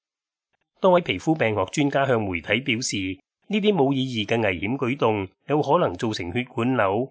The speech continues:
無法自行消退，甚至需要透過雷射去除。盡管如此，TikTok 拒絕設下煽動年輕人製造臉部傷痕嘅傷痕挑戰影片。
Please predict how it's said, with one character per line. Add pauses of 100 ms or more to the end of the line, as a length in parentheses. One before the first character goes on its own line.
(160)
無
法
自
行
消
退， (220)
甚
至
需
要
透
過
雷
射
去
除。 (1120)
盡
管
如
此， (360)
TikTok
拒
絕
設
下
煽
動
年
輕
人 (200)
製
造
臉
部
傷
痕
嘅
傷
痕
挑
戰
影
片。